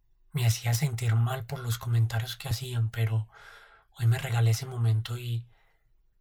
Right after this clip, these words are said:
y me preguntaba, ¿qué de malo puede aportar eso en mi vida? ¿Cómo puede llegar a ser malo copiarme? Si hasta la evolución del hombre es una copia.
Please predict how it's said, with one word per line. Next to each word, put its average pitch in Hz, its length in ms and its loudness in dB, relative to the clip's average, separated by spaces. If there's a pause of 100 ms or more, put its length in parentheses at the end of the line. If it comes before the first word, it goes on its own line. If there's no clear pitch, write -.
(300)
y - 80 -20
me 117 120 0
preguntaba, 127 1120 2 (2250)
¿qué 139 160 -2
de 139 80 4
malo 143 300 0
puede 139 160 -4
aportar 117 420 -2
eso 117 160 0
en 127 80 -8
mi 117 80 2
vida? 113 320 2 (1300)
¿Cómo 131 280 -8
puede 139 180 -4
llegar 117 280 2
a 117 100 4
ser 123 360 -4
malo 120 520 -6 (840)
copiarme? 113 720 0 (1160)
Si - 140 -6
hasta 117 280 -2
la 117 120 4
evolución 117 720 2
del 131 160 -6
hombre 135 240 -6
es 117 80 -4
una 131 200 -8
copia. 117 440 -10